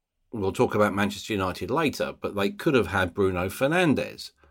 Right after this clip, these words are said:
and didn't because of the money aspects of it, presumably. So, you, to your point, Seb, you are looking at a club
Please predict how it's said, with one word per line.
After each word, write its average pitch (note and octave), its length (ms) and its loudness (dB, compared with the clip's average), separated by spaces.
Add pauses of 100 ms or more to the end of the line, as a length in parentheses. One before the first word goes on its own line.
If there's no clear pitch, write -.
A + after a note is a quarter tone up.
(260)
and F#2 220 -2
didn't D#2 360 -2
because E2 280 -8
of D#2+ 80 -6
the D#2+ 80 -2
money E2 260 -4
aspects - 460 -8
of D#2 140 -8
it, D2 140 -10
presumably. D#2 640 -8 (440)
So, D3 320 4 (480)
you, D3 400 4
to - 140 4
your F3+ 300 6
point, F#2 320 0
Seb, D#2 440 -6 (240)
you A2+ 180 6
are C#3 160 8
looking C3 460 6
at D#2+ 280 -6 (120)
a G2+ 160 0 (120)
club G#2 540 2